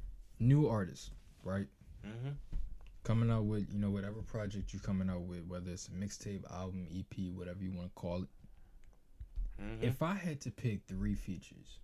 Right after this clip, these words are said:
Speaker 2: Mm-hmm.
Speaker 1: right? I'm picking these features based off of artists that I could see, like, me matching up with lyrically,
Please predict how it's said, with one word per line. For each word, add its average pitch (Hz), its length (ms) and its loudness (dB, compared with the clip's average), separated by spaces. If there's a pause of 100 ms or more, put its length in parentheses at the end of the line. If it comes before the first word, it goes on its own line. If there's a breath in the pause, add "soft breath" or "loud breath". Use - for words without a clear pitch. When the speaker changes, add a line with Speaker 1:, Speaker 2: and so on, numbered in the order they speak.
(240)
Speaker 2:
Mm-hmm. 117 480 10
Speaker 1:
right? 92 140 -2 (1000)
I'm 139 160 4
picking 143 380 2
these 120 180 6
features 101 400 2
based 101 380 0
off 95 240 -6 (100)
of 90 380 -6 (1120)
artists 117 400 4
that 98 340 2
I 107 160 2
could 98 220 -2
see, 98 400 2
like, 85 360 -4 (720)
me 101 180 4
matching 98 540 4
up 92 180 2
with 85 280 -4 (200)
lyrically, 113 720 2